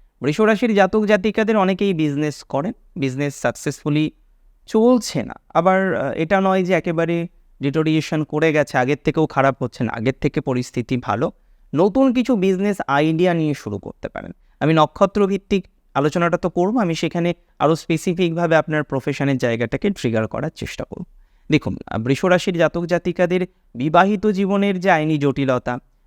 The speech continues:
বিবাহিত জীবনের যে সমস্যা, সেটি কিন্তু এই মাসে কিছুটা মিটবে। তবে যাদের আইনি জটিলতাই চলছে, হিয়ারিং already সেটা অনগোয়িং রয়েছে, সেখানে তো ইমিডিয়েট বেসিসে এটা এক্সপেক্ট করা যায় না যে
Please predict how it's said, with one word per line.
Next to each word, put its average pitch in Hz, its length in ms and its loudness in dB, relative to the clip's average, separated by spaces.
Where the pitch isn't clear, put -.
বিবাহিত 165 400 4
জীবনের 165 460 0
যে 156 140 2
সমস্যা, 131 600 -4
সেটি 185 260 0
কিন্তু 196 360 -2
এই 190 280 2
মাসে 202 380 0
কিছুটা 233 640 0
মিটবে। 117 420 -4
তবে 165 220 4
যাদের 143 440 2
আইনি 117 400 0
জটিলতাই 156 680 2
চলছে, 131 520 -2
হিয়ারিং 180 560 2
already 170 840 0
সেটা 170 260 0
অনগোয়িং 170 500 2
রয়েছে, 117 400 -4
সেখানে 233 360 0
তো 226 120 -4
ইমিডিয়েট 196 500 0
বেসিসে 190 440 -2
এটা 190 140 0
এক্সপেক্ট - 360 -4
করা 170 280 0
যায় 151 220 0
না 269 180 2
যে 156 200 2